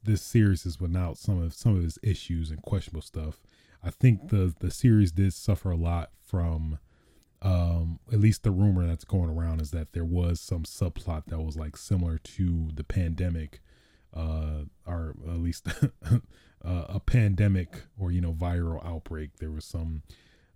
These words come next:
uh, I, at least the rumor is that there was supposedly some, some subplot that was, like, removed, and I think that, that, I think that messed up, uh, muddied a lot of stuff. But, you know, maybe down the road they'll probably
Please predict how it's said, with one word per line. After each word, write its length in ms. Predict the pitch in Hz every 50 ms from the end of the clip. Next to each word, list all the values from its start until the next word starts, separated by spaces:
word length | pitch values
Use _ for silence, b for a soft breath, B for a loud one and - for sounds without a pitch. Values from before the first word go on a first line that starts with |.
| b -
uh, 340 | 104 90 82 80 80 76 76 -
I, 100 | 85 87
at 680 | 85 - _ - - _ - - - _ _ - 175 143
least 280 | 139 139 131 123 -
the 60 | - 110
rumor 300 | 104 110 110 104 98 90
is 80 | 85
that 120 | 87 82 -
there 120 | 90 87
was 120 | 85 82
supposedly 460 | - - - - 98 87 78 78 76 76
some, 500 | - - 85 82 80 80 78 76 76 - _ _ _ _ _ -
some 260 | - - - 113 101 87
subplot 640 | - - 95 82 - - - 87 78 73 69 -
that 140 | - 82 78
was, 160 | 78 76 -
like, 220 | 76 76 76 -
removed, 440 | 82 80 80 80 80 78 76 71 -
and 100 | 78 78 78
I 20 |
think 220 | - - 87 80
that, 180 | - 78 76 76 _ - -
that, 220 | - 87 82 82 - - B B B B B B B
I 80 | B 98
think 180 | - 123 107 95
that 180 | 101 95 87
messed 360 | 87 90 92 90 - - -
up, 260 | 85 82 80 - - - - -
uh, 140 | 92 87 80 80
muddied 380 | 85 87 90 87 87 82 80
a 60 | 78
lot 200 | 73 76 76 73
of 60 | 78 -
stuff. 460 | - - - - 71 73 71 - _ _ -
But, 220 | - 80 78 80
you 100 | 82 87
know, 140 | 82 78 78
maybe 280 | 82 85 85 80 82 80
down 280 | 76 85 82 80 76
the 80 | 73 73
road 320 | 76 78 78 76 73 -
they'll 100 | 78 73
probably 460 | 71 - - 80 78 76 76 76 73